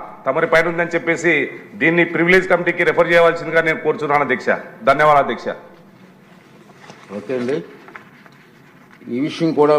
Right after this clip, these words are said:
Speaker 2: మీరు అందరి దృష్టికి వచ్చి ఉంటుంది. సాక్షి పేపర్లో ఒక హెడ్‌లైన్స్ వచ్చాయి. ఏంటంటే, మనం ముందుగానే ఎప్పటి నుంచో అనుకున్నాం, మనం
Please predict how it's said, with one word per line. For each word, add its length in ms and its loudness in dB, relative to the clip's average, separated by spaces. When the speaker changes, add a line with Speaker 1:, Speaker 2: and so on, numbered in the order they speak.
Speaker 2:
మీరు 200 4
అందరి 240 -2
దృష్టికి 300 -2
వచ్చి 180 -6
ఉంటుంది. 360 0
సాక్షి 440 2
పేపర్లో 500 4
ఒక 60 -8
హెడ్‌లైన్స్ 440 -2
వచ్చాయి. 280 -2
ఏంటంటే, 340 -2
మనం 140 2
ముందుగానే 380 2
ఎప్పటి 200 -2
నుంచో 180 4
అనుకున్నాం, 440 0
మనం 160 0